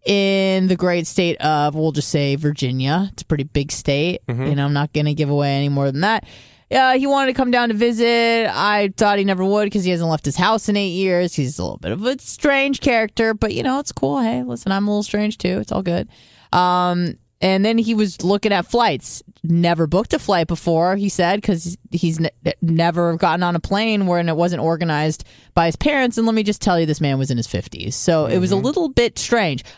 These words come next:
Speaker 1: I never thought he would, but it sounded like he was getting someone to cover for him, his shifts, whatever he had. I know he works, like, seven days a week and has a really weird kind of Jack the Ripper schedule,
Speaker 2: So
Speaker 1: but
Speaker 2: he says.
Speaker 1: yeah,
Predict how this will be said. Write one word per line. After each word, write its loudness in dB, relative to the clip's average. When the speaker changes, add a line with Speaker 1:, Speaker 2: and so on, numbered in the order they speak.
Speaker 1:
I 2
never 2
thought 0
he -2
would, 2
but 4
it -2
sounded 2
like 0
he 0
was 0
getting 2
someone 0
to 0
cover 0
for 0
him, 2
his 2
shifts, -2
whatever 2
he 2
had. 2
I 0
know 0
he 0
works, -2
like, 0
seven 0
days 0
a 0
week 0
and -2
has -2
a -4
really 0
weird -2
kind -2
of -4
Jack 0
the 2
Ripper 0
schedule, 0
Speaker 2:
So 0
Speaker 1:
but 4
Speaker 2:
he 2
says. -2
Speaker 1:
yeah, 2